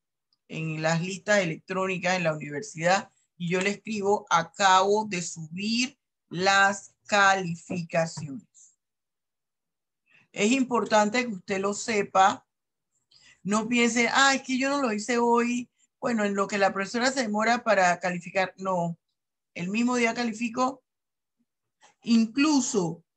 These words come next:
hay un día con ustedes, ustedes son a las ocho de la mañana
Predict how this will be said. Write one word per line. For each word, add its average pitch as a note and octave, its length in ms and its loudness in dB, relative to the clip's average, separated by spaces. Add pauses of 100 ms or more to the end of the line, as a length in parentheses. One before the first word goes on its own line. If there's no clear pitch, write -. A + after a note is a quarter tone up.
(680)
hay A#3 220 2
un C#4 160 2
día C4+ 300 2 (180)
con A3 260 0
ustedes, A#3+ 800 2 (960)
ustedes C4+ 560 2
son C4+ 160 0
a C4+ 60 4
las A#3+ 260 4
ocho B3+ 360 0
de B3 100 4
la G#3 100 4
mañana G3+ 720 4